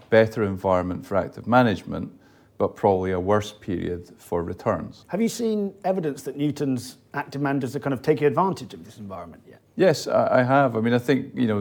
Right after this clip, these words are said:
Speaker 1: one of the things that Newton has done for as long as it's been around, actually,
Speaker 2: Mm.
Speaker 1: since back in the nineteen seventies,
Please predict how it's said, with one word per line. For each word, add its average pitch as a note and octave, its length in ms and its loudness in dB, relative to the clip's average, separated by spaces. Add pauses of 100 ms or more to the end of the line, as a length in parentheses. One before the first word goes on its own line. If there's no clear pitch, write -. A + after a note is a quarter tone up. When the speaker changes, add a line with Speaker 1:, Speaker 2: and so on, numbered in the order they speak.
Speaker 1:
one C#3+ 160 6
of C3 80 2
the G#2 60 -8
things G2 160 -2
that G2+ 100 -6
Newton G#2 380 -4
has F#2+ 160 -8
done F#2 400 -2
for F#2+ 460 -8 (200)
as G#2+ 160 -8
long G#2 160 2
as F2 80 -4
it's E2 120 -12
been F2 200 -8
around, G2+ 380 2
actually, C3 360 -2
Speaker 2:
Mm. B2 40 -2
Speaker 1:
since - 200 -10
back G2 280 -4
in F#2+ 60 -6
the F#2 60 -6
nineteen F#2 320 -6
seventies, G2+ 600 -4